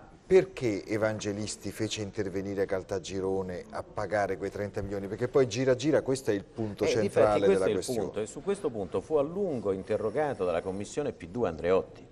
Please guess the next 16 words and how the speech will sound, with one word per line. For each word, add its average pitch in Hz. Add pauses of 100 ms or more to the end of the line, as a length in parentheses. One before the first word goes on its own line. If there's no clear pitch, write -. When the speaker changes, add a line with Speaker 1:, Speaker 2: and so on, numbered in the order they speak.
(240)
Speaker 2:
che 139
gli 120
chiesero: 113
"Ma 107
insomma, 110 (360)
se -
non 135
te, 135 (160)
il 80
tuo 131
braccio 98
destro 104
ha 82
pagato 80
trenta 82
milioni." 82